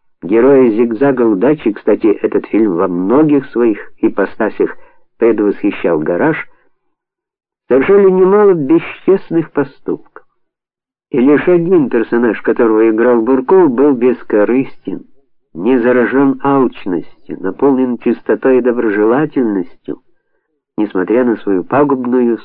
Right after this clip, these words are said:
слабость. В этой небольшой роли, с которой началось наше многолетнее содружество, в полной мерой проявилось замечательное дарование актера.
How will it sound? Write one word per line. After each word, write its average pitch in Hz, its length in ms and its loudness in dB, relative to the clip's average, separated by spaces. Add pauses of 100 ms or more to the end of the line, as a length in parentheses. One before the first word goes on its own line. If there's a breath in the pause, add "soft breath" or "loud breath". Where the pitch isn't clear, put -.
слабость. 85 420 -10 (2500)
В 95 60 -6
этой 139 280 2
небольшой 139 580 2
роли, 120 440 2
с - 120 -12
которой 104 420 0
началось 104 520 0
наше 101 320 -4
многолетнее 98 760 -2
содружество, 135 840 -4
в - 960 -20
полной 151 320 2
мерой 135 600 2 (140)
проявилось 110 580 2
замечательное 110 600 -2
дарование 101 800 -2
актера. - 440 -8